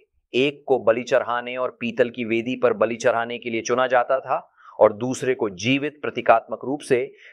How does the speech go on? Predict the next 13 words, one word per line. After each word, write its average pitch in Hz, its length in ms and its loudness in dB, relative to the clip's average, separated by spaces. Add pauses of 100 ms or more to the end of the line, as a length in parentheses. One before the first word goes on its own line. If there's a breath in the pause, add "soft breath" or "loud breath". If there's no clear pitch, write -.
पिछले 135 300 0
साल 135 340 4
के 135 180 -10 (180)
इज़राइल 131 580 4
राष्ट्र 139 340 -2
के 131 240 -4 (200 soft breath)
सभी 147 320 4
पाप 143 360 4
और 127 140 -4
अशुद्धता 123 540 2
से 135 220 -6 (220 soft breath)
लदे 120 280 6
हुए 135 280 0